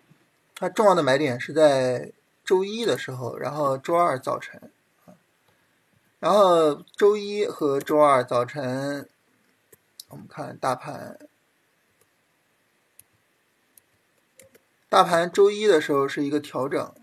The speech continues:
周二早晨的时候是一个下杀，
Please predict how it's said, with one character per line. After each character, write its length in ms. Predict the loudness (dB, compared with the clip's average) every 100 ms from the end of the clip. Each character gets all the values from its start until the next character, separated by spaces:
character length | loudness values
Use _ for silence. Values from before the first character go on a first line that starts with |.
| _ _ _ _ _ _ _ _ _ _ _ _ _ _ _ 0
周 120 | 6
二 200 | 8 6
早 180 | 4 0
晨 180 | -2
的 120 | -4 -4
时 120 | -4
候 160 | -4
是 140 | -4 -6
一 60 |
个 100 | -8
下 220 | -6 -6 -6
杀， 320 | -8 -10